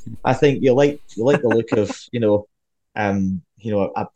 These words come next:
Speaker 2: a top side like Hearts going away to Spartans, and Hearts have lost to lower league opposition in the past, as I mentioned earlier with the, with the Brora thing. Listen, I think Hearts are economically going okay. I think Shanklin has been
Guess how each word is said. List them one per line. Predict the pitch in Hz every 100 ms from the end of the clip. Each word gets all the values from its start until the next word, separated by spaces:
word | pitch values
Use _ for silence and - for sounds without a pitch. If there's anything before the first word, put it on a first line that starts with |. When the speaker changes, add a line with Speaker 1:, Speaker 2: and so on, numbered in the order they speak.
| -
Speaker 2:
a | 110
top | 123 117 -
side | 113 101
like | 98 -
Hearts | 110 104 - - - -
going | 104 101
away | 98
to | -
Spartans, | - 104 104 98
and | 113
Hearts | 120 - -
have | 123
lost | 120 123 -
to |
lower | 101 107
league | 104 98
opposition | 104 101 98 107 - 98 95 -
in | 107
the | 95
past, | - 135 131
as | 101
I | 101
mentioned | 104 110 101 98
earlier | 101 98 95
with | 92 92 92
the, | 90 -
with | 104
the |
Brora | 92 113 - -
thing. | 95 - _ _ - -
Listen, | 226 - 120
I | 117
think | 139 113 _ _ -
Hearts | 131 127 -
are | 117 127 - _ -
economically | 104 - 117 120 110 - 104
going | 113 110 107
okay. | 104 123 120 143 _ -
I | 117
think | - 117 107 _ _ _ -
Shanklin | - 120 120 120 101
has | 98
been | - 98 92